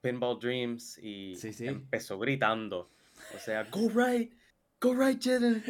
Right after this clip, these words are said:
Speaker 1: do this, do that", y estaba gritando, entonces no,
Speaker 2: Sí, sí.
Speaker 1: no podía escuchar a Tyrant Star,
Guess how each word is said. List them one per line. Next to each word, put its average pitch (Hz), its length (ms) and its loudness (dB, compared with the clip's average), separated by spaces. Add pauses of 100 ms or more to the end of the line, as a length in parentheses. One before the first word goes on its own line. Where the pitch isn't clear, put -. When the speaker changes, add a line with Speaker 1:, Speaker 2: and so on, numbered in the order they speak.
(640)
Speaker 1:
do 226 180 6
this, 233 280 6
do 208 160 2
that", 208 360 6
y 147 320 -2 (140)
estaba 104 380 2
gritando, 151 600 6
entonces 113 480 -2
no, 113 340 0
Speaker 2:
Sí, 110 120 -8
sí. - 40 -6
Speaker 1:
no 110 140 -2
podía 120 200 2
escuchar 120 420 -2
a 98 480 0
Tyrant 127 340 2
Star, 120 480 0